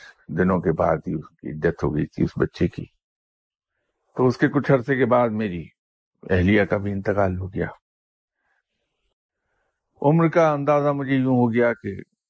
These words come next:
वो आखिरी दिन थे शाह साहब की जिंदगी के, तो इरादा ये हुआ कि उम्रे पर चला जाया जाए। तो यूं उम्र का अंदाजा हो गया था,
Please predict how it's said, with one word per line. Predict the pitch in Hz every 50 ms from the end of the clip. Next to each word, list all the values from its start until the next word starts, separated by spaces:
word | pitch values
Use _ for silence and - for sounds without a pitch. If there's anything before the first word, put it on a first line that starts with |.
| _ _ _ _ _ _ _
वो | - - - -
आखिरी | 101 104 101 - - 127 127
दिन | 113 107 117 117 113
थे | 101 - 101 101 92 82 73
शाह | - - - 87 82
साहब | 82 90 87 85
की | - - 90 87
जिंदगी | 82 90 92 95 90 104 104 104 98
के, | 82 - 87 85 - _ _ _ _ _ _ _ _ _ _ _ _ _ _ _ _ _ _ _ _ _ _ _ _ _ _ _ _ _ _ _ _ _ _ _ _ _ _ _ _
तो | - 104 92 87 87 85 82 78 - - _ _ _ _ _ _ _ _ _ _ _ _ _ _ _ _ _ _ -
इरादा | - 117 117 123 123 123 127
ये | 123 113 110 101
हुआ | 98 95 92 95 92 90 85 - _ _ _ _ _ _ _ _ _ _ _ _ _ _ _ _ _ _ -
कि | - -
उम्रे | - - 120 113 110 113 117 113
पर | 85 92 87 80
चला | - - 76 73 78 80
जाया | 82 78 73 71 - -
जाए। | - - - - - - - _ _ _ _ _ _ _ _ _ _ _ _ _ _ _ _ _ _ _ _ _ _ _ _ _ _ _ _ _ _ _ - - - - - - - - _ _ _ _ _ _ _ _ _ _ _ _ _ _ _ _ _ _ _ _ -
तो | 131 123
यूं | 123 139 151 147 135 127 113 - - -
उम्र | - 113 104 107 107 101
का | - 104 95
अंदाजा | 87 82 85 85 85 80
हो | 73 69 71
गया | - - - - -
था, | - _ _